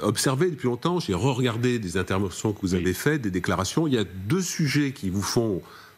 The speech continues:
Speaker 1: comment dirais-je, rougir et on sent que ça, il y a des poussées de, euh, comment dirais-je, de,
Speaker 2: Je suis
Speaker 1: d'adrénaline.
Speaker 2: très
Speaker 1: C'est,
Speaker 2: calme, moi, ouais.
Speaker 1: c'est, non, non, non, non, mais, euh, il y a pas de, on, on peut tout à fait rougir sans être en colère, et cetera. Mais il y a deux sujets. Le, la relation entre la France insoumise et,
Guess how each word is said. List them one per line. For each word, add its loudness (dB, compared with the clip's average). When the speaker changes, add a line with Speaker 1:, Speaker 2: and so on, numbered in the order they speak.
Speaker 1:
comment 2
dirais-je, 0
rougir 0
et 0
on 2
sent 2
que -12
ça, 0
il 0
y 0
a -2
des -2
poussées 2
de, -4
euh, 2
comment -2
dirais-je, 0
de, -4
Speaker 2:
Je 0
suis -2
Speaker 1:
d'adrénaline. 0
Speaker 2:
très -2
Speaker 1:
C'est, 2
Speaker 2:
calme, -2
moi, -6
ouais. -6
Speaker 1:
c'est, 2
non, 4
non, 0
non, 0
non, 0
mais, 2
euh, -2
il -6
y 0
a -4
pas 2
de, 0
on, 0
on -2
peut -2
tout -6
à 0
fait 0
rougir -2
sans -2
être -2
en -2
colère, 0
et -4
cetera. 0
Mais 2
il -4
y -4
a -4
deux -2
sujets. 0
Le, 2
la 2
relation 0
entre -2
la 0
France -2
insoumise 0
et, 2